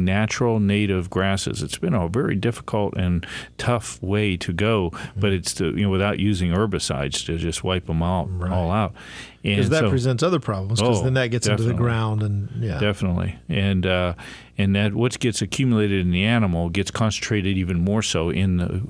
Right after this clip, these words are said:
Speaker 1: people
Speaker 2: Right.
Speaker 1: that eat the animal. So we, we really worked hard at this. But, uh,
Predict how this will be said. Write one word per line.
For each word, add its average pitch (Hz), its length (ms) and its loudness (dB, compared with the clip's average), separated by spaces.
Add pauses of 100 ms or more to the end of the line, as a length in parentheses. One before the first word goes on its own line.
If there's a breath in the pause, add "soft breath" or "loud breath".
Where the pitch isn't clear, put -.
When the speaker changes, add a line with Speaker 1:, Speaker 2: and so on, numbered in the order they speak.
(200)
Speaker 1:
people 98 320 0
Speaker 2:
Right. 85 100 2
Speaker 1:
that 87 60 0
eat 107 140 0
the 78 160 -2
animal. - 380 -4 (500 loud breath)
So 95 520 0 (420 loud breath)
we, 107 120 2
we 104 360 0
really 120 280 2
worked 95 280 -2
hard 104 260 0
at 80 140 -4
this. - 260 -4 (600 loud breath)
But, 98 320 0
uh, 98 580 2